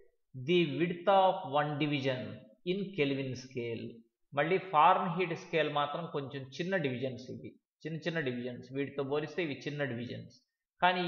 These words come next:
ఈ రెండు మాత్రం ఈక్వల్ విడ్త్ ఉన్న డివిజన్స్ అన్నమాట.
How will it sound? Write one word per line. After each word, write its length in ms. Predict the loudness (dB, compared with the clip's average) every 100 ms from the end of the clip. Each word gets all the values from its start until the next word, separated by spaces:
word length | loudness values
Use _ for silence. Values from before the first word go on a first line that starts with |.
| 2
ఈ 20 |
రెండు 260 | 2 0 0
మాత్రం 420 | 2 0 0 -4 -2 -2
ఈక్వల్ 400 | -4 -2 2 2
విడ్త్ 260 | 2 -2 -2
ఉన్న 120 | -4
డివిజన్స్ 460 | -2 -4 -4 -8 -8
అన్నమాట. 340 | -8 -6 -6